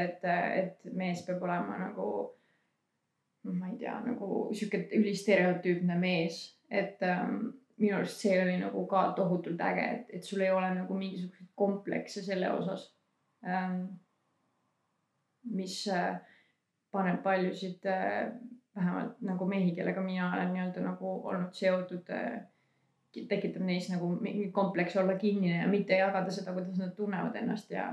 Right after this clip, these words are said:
ja oma emotsioone või, või mis iganes nagu avada. Et, äh,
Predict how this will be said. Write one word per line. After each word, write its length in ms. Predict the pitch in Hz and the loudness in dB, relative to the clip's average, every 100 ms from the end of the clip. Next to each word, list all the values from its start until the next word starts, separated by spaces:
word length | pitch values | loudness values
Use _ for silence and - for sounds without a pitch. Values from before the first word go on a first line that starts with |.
| - | -2
ja 160 | 185 185 175 - | -2 -2 -4 -4
oma 200 | 196 190 | -2 -2
emotsioone 640 | 190 185 - 214 196 175 - | -2 -4 2 4 4 2 0
või, 160 | 165 - - - 190 | 0 0 -2 -4 -4
või 160 | 208 | 0
mis 120 | 214 202 | 0 0
iganes 320 | 208 180 - | -2 -4 -6
nagu 400 | 226 185 190 196 - _ _ _ - | -8 -8 -8 -8 -10 _ _ _ -2
avada. 520 | 202 190 185 - 208 - | 2 2 0 -2 -6 -8
Et, 240 | 202 180 - | -8 -8 -8
äh, 200 | 190 98 | -6 -4